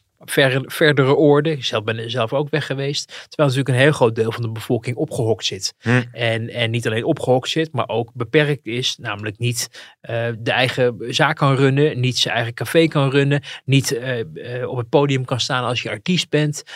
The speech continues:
Speaker 1: eh, of een mu-, museum, eh, kan openen. Dus men zag die beperkingen heel erg knellen, terwijl, ja, de, de cijfers genoeg zeiden. Eh, dus daar,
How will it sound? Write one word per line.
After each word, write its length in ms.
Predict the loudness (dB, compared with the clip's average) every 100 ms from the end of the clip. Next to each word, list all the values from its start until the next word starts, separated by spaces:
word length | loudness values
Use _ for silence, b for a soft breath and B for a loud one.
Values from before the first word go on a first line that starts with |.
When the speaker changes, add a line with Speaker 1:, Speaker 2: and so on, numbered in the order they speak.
| B
Speaker 1:
eh, 100 | -10
of 80 | -6
een 100 | -2
mu-, 200 | -2 -2
museum, 640 | 0 0 2 2 2 0 0
eh, 120 | -2
kan 180 | -6 -6
openen. 460 | -4 -6 -6 -10 -10 B
Dus 140 | -8 0
men 200 | 2 4
zag 320 | 6 4 4
die 140 | 0 2
beperkingen 760 | 2 4 4 4 0 -2 -2 B B -12
heel 320 | 0 4 4
erg 140 | 2
knellen, 440 | -2 0 0 0 -4
terwijl, 540 | 0 2 2 -2 -8 _ _ _
ja, 220 | -12 -8 -8
de, 160 | -10 -16
de 180 | -10 -6
cijfers 400 | -4 -4 -6 -6
genoeg 320 | -2 -4 -4
zeiden. 340 | -4 -4 -6 -12 B B
Eh, 140 | -12 -10
dus 180 | -2 0
daar, 340 | 4 4 4